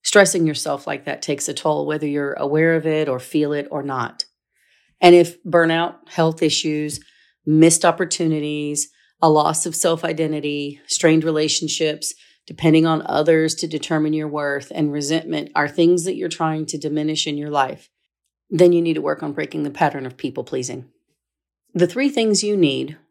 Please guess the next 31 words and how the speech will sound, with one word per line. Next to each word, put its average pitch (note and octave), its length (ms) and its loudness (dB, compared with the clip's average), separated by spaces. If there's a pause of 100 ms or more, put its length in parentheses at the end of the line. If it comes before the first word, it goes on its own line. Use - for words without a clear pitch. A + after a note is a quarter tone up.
(140)
to D#3+ 100 0
stop D#3 300 2
being D#3+ 220 0
a D#3+ 40 -2
people D3+ 360 -4
pleaser C3+ 480 -6
are C3+ 380 -2 (960)
developing F3+ 480 4
awareness, F3+ 580 0 (580)
taking E3+ 360 2
action, D3+ 540 -4 (640)
and D3+ 360 0
a - 120 -10
mindset C3+ 480 -4
shift. - 380 -10 (800)
If A3 180 4
you're F#4 320 2
aware F3 320 4
of E3 120 0
a E3+ 60 0
problem D3+ 580 -2
or D3 180 -4
an C3+ 100 -8
unwanted D3 540 -2
behavior C#3+ 480 -4
and D3 180 -4
you D3+ 80 0
don't E3 200 0
take F3 220 -2
any E3 200 -2
action, D3 480 -8